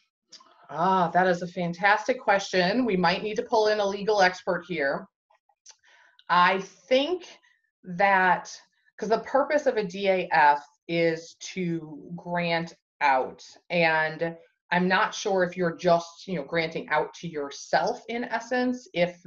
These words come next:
that, um, is allowable. I do, I can ask, um, one of the, the experts that I have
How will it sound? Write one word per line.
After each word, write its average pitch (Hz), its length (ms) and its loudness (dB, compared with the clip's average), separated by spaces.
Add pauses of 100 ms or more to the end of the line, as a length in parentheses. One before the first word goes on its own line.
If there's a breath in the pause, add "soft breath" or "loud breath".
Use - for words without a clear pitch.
that, 160 440 -2 (720)
um, 139 560 -2 (200)
is 170 140 -2
allowable. 139 680 -2
I 160 140 0
do, 190 420 -8
I 165 100 2
can 185 340 -2
ask, 160 500 -4 (120)
um, 147 320 -2
one 180 180 2
of 180 120 -6
the, 175 180 -4 (220)
the 139 360 0
experts 165 460 -4
that 143 140 0
I 143 100 2
have 143 340 0